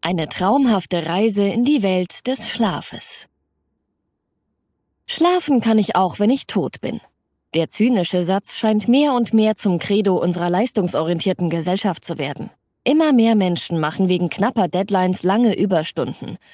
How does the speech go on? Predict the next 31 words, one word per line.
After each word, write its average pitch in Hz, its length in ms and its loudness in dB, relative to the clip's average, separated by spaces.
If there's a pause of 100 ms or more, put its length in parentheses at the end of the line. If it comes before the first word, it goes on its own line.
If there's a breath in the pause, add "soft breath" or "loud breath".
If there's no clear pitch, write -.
(100)
und 262 200 0
quälen 269 380 2
sich 233 200 0
am 180 120 2
nächsten 190 340 0
Morgen 185 360 2
trotzdem 190 520 -2
noch 135 180 -2
vor 254 260 0
der 208 180 2
Arbeit 190 360 0
ins 262 220 -2
Fitnessstudio. - 840 -8 (320)
Dazwischen 294 680 0
zwacken 190 400 0
wir 170 80 2
dem 165 160 -2
Schlaf 180 320 0
Stunde 247 580 2
um 240 160 0
Stunde 180 540 0
ab. 180 160 -2 (400)
Ist 175 200 -4
das 123 140 -4
noch - 180 -10
gesund? - 560 -4 (1120)
Nein, 277 380 0 (480 soft breath)
denn 311 160 2
Schlafen 294 580 0
ist - 280 -4
lebenswichtig. 170 920 -2